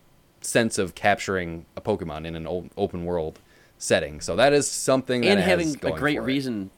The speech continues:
Speaker 2: for it, like, other than, like, using it to attack or whatever. Like,
Speaker 1: Exactly.
Speaker 2: you're using it to do things at your,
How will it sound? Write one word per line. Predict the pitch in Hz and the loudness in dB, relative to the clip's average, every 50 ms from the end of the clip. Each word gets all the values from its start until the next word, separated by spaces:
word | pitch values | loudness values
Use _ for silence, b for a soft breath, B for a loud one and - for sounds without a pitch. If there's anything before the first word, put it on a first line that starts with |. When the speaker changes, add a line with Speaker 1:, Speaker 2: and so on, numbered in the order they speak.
| _ _ | _ _
Speaker 2:
for | - - 107 101 95 | -12 -8 -4 -4 -4
it, | 90 78 | -4 -4
like, | 101 104 95 | -6 -6 -4
other | 117 113 123 | -2 -2 0
than, | 113 113 110 104 | -2 -2 -4 -4
like, | 101 98 95 | -4 -4 -4
using | 101 107 95 101 98 | -6 -6 -6 -6 -8
it | 87 | -8
to | - 95 87 | -8 -10 -12
attack | - - 101 92 95 92 90 - - | -10 -8 -4 -2 -2 -2 -2 -4 -8
or | 87 85 | -10 -8
whatever. | 85 80 87 | -8 -6 -6
Like, | 110 | -2
Speaker 1:
Exactly. | 98 101 98 80 92 95 | 0 0 0 0 0 -2
Speaker 2:
you're | 95 117 | -2 -4
using | 143 139 135 131 123 | -2 -2 -2 -4 -4
it | 113 101 - - | -4 -2 -4 -4
to | - 107 101 92 90 87 - - - - _ _ _ _ _ _ _ _ _ _ _ _ _ _ | -4 -6 -8 -8 -10 -12 -14 -18 -20 -20 _ _ _ _ _ _ _ _ _ _ _ _ _ _
do | - 117 120 | -8 -8 -8
things | 120 - 127 107 101 92 - | -6 -6 -6 -6 -4 -6 -8
at | - - | -10 -10
your, | 90 85 78 76 | -10 -10 -10 -12